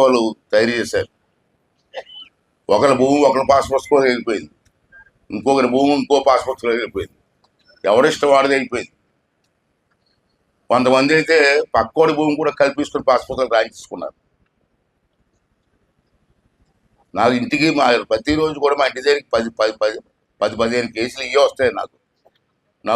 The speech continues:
భూమి కల్పించుకున్నాడండి, పక్క భూమి కల్పించుకున్నారండి అని అనేక కంప్లైంట్. అంచేత చంద్రబాబు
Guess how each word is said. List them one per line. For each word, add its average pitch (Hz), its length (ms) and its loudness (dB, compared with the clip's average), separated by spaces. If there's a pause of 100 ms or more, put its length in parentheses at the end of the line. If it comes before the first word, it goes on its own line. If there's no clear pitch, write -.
భూమి 127 240 -4
కల్పించుకున్నాడండి, 123 800 -4 (1700)
పక్క 107 120 -4 (120)
భూమి 131 220 -2
కల్పించుకున్నారండి 123 840 -2
అని 117 120 -20 (540)
అనేక 123 380 -4 (100)
కంప్లైంట్. 113 420 -4 (1300)
అంచేత 151 300 2 (2500)
చంద్రబాబు 143 460 2